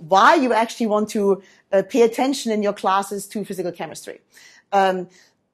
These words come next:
if you have an, uh, a protein which, for instance, interconverts bet-, between two different states, for instance, state A and state B, which could be the inactive and active state, um, to describe the entire system, we want to do three things.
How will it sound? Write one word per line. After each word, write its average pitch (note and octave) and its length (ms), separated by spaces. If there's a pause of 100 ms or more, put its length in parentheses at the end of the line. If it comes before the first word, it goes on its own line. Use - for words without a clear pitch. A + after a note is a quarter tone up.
(180)
if F#4+ 240
you F#4 100
have D#4 160
an, C4+ 200 (240)
uh, G#3+ 300
a G#3 60
protein A3+ 500
which, - 180
for G#3 160
instance, G3+ 260
interconverts G#3 760 (240)
bet-, - 440
between G3 340
two C4 200
different C4+ 300
states, G3 380
for F3+ 120
instance, E3+ 480 (260)
state F3 320
A G3+ 160
and A#3 100
state A#3 300
B, F#3 220
which E3 200
could F#3 160
be E3+ 120
the E3+ 140
inactive G3 400
and G3 120
active G#3+ 300
state, G#3 400 (600)
um, F#3+ 380 (260)
to A3+ 80
describe C#4 640
the D#4 100
entire B3+ 360
system, C4 480
we G#3 80
want G#3+ 200
to G#3+ 60
do G#3 160
three A#3 280
things. - 520